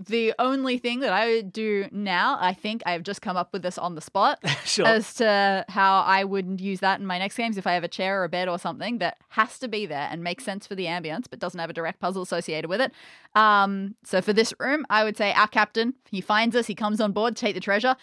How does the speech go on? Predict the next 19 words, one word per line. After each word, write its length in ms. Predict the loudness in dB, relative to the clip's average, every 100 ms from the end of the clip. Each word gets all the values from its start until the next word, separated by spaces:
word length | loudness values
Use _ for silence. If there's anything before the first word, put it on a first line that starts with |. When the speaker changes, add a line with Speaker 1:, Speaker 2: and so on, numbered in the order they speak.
| -8 _ _ 2
Speaker 1:
Damn, 220 | 6 6
that's 180 | 4 2
a 60 | 0
fine 260 | 2 2
bed 180 | 0 -2
and 100 | -4
he 80 | -8
wants 260 | -8 -8 -8
it. 240 | -8 -12 _ _ _ _ _ _ _ _ _ _ _ _ _ _ _
Doesn't 180 | -4 0
make 180 | 2 2
any 180 | 2 2
difference 440 | 0 0 -4 -4
to 220 | 0 2 2
the 100 | 0
room 180 | 0 0
or 60 |
anything, 400 | -4 -2 -2 0
but 400 | 2 2 4 2